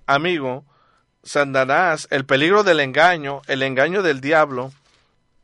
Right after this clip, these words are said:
se especializa en el disfraz y, claro, se especializa en aparentar religiosidad. Dice Apocalipsis capítulo trece,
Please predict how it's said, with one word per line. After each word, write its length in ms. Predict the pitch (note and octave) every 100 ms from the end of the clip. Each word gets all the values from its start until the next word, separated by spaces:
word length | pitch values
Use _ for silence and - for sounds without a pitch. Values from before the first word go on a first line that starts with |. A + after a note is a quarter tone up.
| _ _ _ _ _ _ _ _
se 160 | - D3+
especializa 720 | C#3 D3+ C3+ C#3+ D3+ F#3+ A#3
en 80 | G3
el 140 | E3+
disfraz 720 | C#3+ C3 D#3 F3+ D3+ E3 - _ _ _ _ _ _ _
y, 120 | - C3
claro, 520 | D#3 F#3 F#3+ C3+ G2 _ _ _ _
se 200 | _ -
especializa 1200 | B2 - B2+ A#2 B2+ A#2+ B2+ F#3+ F3 - B2+ B2 - _ _ _ _ _ _
en 180 | C#3+ C3+
aparentar 1080 | C3 - B2+ B2 A#2 A2+ C3+ D3+ E3 F3 - _ _ _ _
religiosidad. 1400 | C#3+ C3+ B2 B2 - C3 A#2 - A#2 A#2 B2+ B2+ A2 _ _ _ _
Dice 320 | A#2+ C3 D3 D3+
Apocalipsis 800 | C#3 B2+ B2 B2+ D#3 - E3 -
capítulo 640 | C3 - C#3+ D#3 C#3 A#2+
trece, 560 | - D3 F3 - F#3+